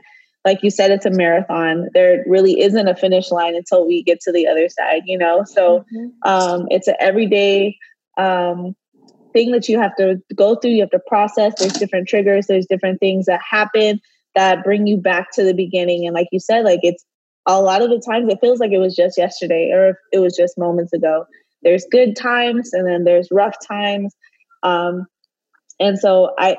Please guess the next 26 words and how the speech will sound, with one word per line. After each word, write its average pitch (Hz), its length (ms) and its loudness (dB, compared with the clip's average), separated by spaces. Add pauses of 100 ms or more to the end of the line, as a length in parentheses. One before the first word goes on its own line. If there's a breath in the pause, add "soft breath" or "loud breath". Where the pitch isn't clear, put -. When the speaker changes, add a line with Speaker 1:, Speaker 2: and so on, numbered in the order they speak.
(140)
Speaker 1:
it's - 280 -2
so 233 200 2
important 220 440 -2
to 233 80 0
be 202 140 0
able 185 160 0
to 175 100 2
share 262 360 0
your 226 160 2
story 190 440 2
so 202 180 -8
that, 180 300 0 (180)
you 202 100 -2
know, 185 100 -4
other 214 260 0
people 196 440 -2 (520)
can 202 180 -2
feel 226 220 2
like 208 200 2
they're 190 120 0
not 180 180 -2
alone 175 320 0
in 170 140 0
it, 165 140 -2
that, 175 200 0
that - 140 0